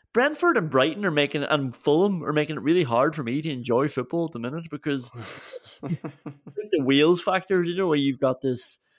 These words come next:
Speaker 1: you have this real trigger for Wales doing well because you look at it. I know you look at it from an Irish point of view and think, "That, that should be us, that could be us.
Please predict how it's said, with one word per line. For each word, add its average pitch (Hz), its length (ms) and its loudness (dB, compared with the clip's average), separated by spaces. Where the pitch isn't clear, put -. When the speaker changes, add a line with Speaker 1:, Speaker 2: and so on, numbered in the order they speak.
Speaker 1:
you 135 380 -6
have 127 240 0
this 120 260 -4
real 127 240 0
trigger 143 580 2
for 113 300 4
Wales 127 480 2
doing 120 300 0
well 120 360 2
because 117 460 0
you 123 80 -2
look 117 220 0
at 135 160 2
it. 143 80 -8
I 147 40 -12
know 139 180 2
you 135 100 0
look 127 220 -2
at 143 120 2
it 139 60 -6
from 135 140 -4
an 113 60 2
Irish 123 280 2
point 143 240 0
of 143 60 -2
view 147 160 -4
and 123 80 -10
think, 127 160 -10
"That, 151 160 -10
that 180 120 -14
should - 360 -6
be 127 120 -2
us, 135 180 -2
that 180 180 -8
could 160 240 0
be 180 120 -4
us. - 280 -4